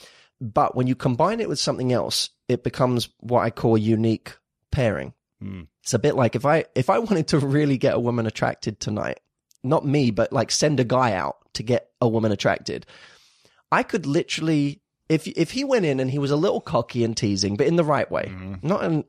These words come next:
Speaker 1: arrogant,
Speaker 2: Sure.
Speaker 1: obnoxious, but just he knew how to,
Speaker 2: Flirtatious,
Speaker 1: he knew
Speaker 2: yeah.
Speaker 1: how to play with her. And then a couple of hours in later, you know, maybe it's getting late, he comes out of the restroom, and after being teasing and playful and silly,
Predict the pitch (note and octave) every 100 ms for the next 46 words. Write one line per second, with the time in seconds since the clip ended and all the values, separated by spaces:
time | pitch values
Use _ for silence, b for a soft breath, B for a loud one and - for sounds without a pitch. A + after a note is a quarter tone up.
0 | - A#2 A2+ G#2+ G#2+ G2 - - G2+ A2
1 | G2+ D#2+ G#2 - D#3 - E3+ B B B
2 | - D3 D#3+ G3+ F3+ D#3 B2 - G#2+ F#2+
3 | G3+ B3+ C4 G3+ D#3 - E3 D3 A#2+ G2+
4 | G2 - _ B B B B B B B
5 | _ _ - E3+ F#3+ A3 A#3 A3 - -
6 | D#3 - A#3+ - A#3+ G3 F#3 E3+ D#3+ D3
7 | - - _ D3+ D#3 C#3+ C#3 C#3 - C#3
8 | C3 A#2+ B2+ B2 A2+ C3+ D3+ C#3+ D3 A#2+
9 | B2 A2+ A2 - _ _ C3+ - F#3 F3
10 | B2+ C#3+ B2 - - A#2+ A2+ B2+ C3+ C3+
11 | A2 - C#3 C#3 - C3 B2+ B2+ B2+ A2+
12 | - A#2 - A#2 A#2 A2+ G#2 G#2+